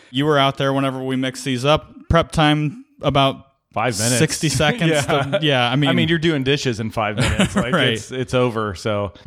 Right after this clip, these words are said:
Speaker 1: No time at all. And, uh, it's a really, really good drink. I
Speaker 2: It's,
Speaker 1: say
Speaker 2: it's,
Speaker 1: this holds up very well in
Speaker 2: it,
Speaker 1: an old fashioned.
Speaker 2: it does. And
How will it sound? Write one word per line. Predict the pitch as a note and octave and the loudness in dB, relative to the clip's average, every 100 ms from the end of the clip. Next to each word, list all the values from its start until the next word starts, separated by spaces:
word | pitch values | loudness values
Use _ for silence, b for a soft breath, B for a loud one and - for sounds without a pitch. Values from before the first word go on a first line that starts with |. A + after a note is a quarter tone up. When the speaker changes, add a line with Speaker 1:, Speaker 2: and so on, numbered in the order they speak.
| - | -6
Speaker 1:
No | C#3+ G3+ | -2 0
time | A3 G#3 | 0 2
at | F3+ | 2
all. | E3 G2+ | 0 -2
And, | B2 C3 B2+ | -2 -2 0
uh, | A#2+ A#2+ A#2 F2+ | 2 2 0 -4
it's | A2+ A2 A#2+ - | -8 -6 -6 -2
a | A#2 A2 G2+ | 0 0 -2
really, | G2+ B2 A#2 | -2 2 2
really | A2+ A2 | 2 0
good | G#2+ G2 | -2 -2
drink. | A2+ - | -4 -2
I | B2 | -2
Speaker 2:
It's, | B2+ | 0
Speaker 1:
say | E3 | 0
Speaker 2:
it's, | D3 | 0
Speaker 1:
this | D#3 | 0
holds | F3 D#3+ | 0 0
up | D3 G#2 | -2 -4
very | A2 D#3+ F3+ B2 | -2 2 4 4
well | A2 F#2+ G2 | 4 2 2
in | G#2 | 0
Speaker 2:
it, | |
Speaker 1:
an | G#2 | 0
old | G#2 F#2 | -2 -2
fashioned. | G2 F#2 - F2 | -2 -4 -8 -4
Speaker 2:
it | D#3 C3 | -2 2
does. | C3+ A2+ G#2+ | 2 2 -2
And | C3 C3 B2 A2+ | -6 -4 -2 -4